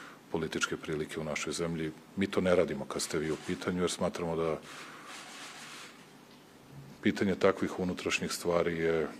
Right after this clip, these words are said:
pitanje za vas i za vaše javno mnenje, a ne da to radite nekom drugom. Kod nas su oni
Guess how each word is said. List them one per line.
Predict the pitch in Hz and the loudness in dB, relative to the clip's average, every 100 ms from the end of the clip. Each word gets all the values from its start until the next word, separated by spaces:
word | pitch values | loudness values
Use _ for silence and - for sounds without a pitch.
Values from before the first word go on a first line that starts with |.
| - | -10
pitanje | - 82 87 80 | -6 -4 -2 0
za | 82 | 0
vas | 76 87 87 - - | 4 6 6 4 -2
i | 73 | -4
za | 73 73 69 - - - - - - - - - - - - - - - - 85 | -4 -4 -4 -10 -18 -18 -18 -18 -20 -20 -20 -20 -20 -20 -20 -20 -20 -20 -8 4
vaše | 92 92 92 | 6 6 6
javno | 87 85 85 | 6 6 4
mnenje, | 82 85 85 85 | 0 2 2 2
a | 82 78 73 - - - - - - | 2 2 0 -4 -16 -20 -20 -16 -4
ne | 87 | 2
da | 82 | 2
to | - 82 | 2 2
radite | 80 76 - | 2 2 -2
nekom | 82 78 82 | -4 -4 -4
drugom. | 76 76 71 | -2 -2 -2
Kod | - | 2
nas | 98 101 | 4 4
su | - | 4
oni | 95 87 | 2 2